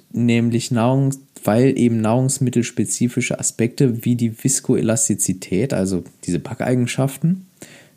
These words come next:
ja, beim Pizzateig glutenfrei ist nicht so geil, ähm, durch glutenfreie Zutaten müssen die ja erreicht werden irgendwie. So, und das spiegelt sich dann natürlich dann auch im,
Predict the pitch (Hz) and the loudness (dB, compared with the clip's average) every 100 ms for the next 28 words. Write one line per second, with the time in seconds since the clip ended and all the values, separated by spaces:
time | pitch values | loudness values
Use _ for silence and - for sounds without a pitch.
0 | - 107 110 98 92 - 120 - 135 147 | -6 -2 0 0 -2 -2 0 2 2 2
1 | 135 131 101 - 117 123 - 104 - - | 0 0 -4 0 0 0 -2 -2 -2 -4
2 | 113 - 139 160 220 208 - - - - | -4 -2 0 0 -2 -4 -8 -20 -20 -20
3 | _ - 139 139 131 151 160 143 135 147 | _ -6 0 2 4 2 2 -2 0 0
4 | 143 139 123 - 139 147 131 123 131 - | 2 2 2 0 0 0 0 -2 -2 0
5 | 139 123 117 - 113 151 160 - 87 87 | 2 2 0 0 2 2 0 0 0 0
6 | 82 95 92 92 - 78 - _ _ _ | 0 -2 -2 -2 -4 -6 -6 _ _ _
7 | - 101 87 - - - - 104 95 101 | -8 -2 -2 -2 -10 -20 -8 -6 -2 0
8 | 135 - - - - 139 135 127 127 113 | 0 -2 -6 -6 -2 0 2 0 0 0
9 | 110 - 123 120 110 98 - 107 - 113 | -2 0 0 0 -4 -4 -4 -4 -4 -4
10 | 104 | -4